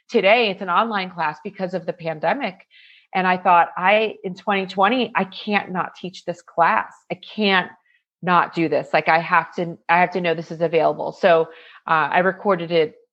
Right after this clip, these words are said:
online, and that's how it became an online class. Otherwise, it's always been in person.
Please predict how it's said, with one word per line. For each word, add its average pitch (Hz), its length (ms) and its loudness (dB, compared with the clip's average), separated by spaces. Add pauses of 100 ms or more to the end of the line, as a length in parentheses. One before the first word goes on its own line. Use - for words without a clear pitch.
(120)
online, 160 420 2
and 147 100 -4
that's 147 180 -2
how 139 160 0
it - 120 -6
became 147 280 -10
an 139 80 -10
online 143 320 -8
class. - 300 -2
Otherwise, 185 400 4
it's 160 120 -6
always 151 220 0
been - 140 -8
in 147 80 -16
person. - 400 -12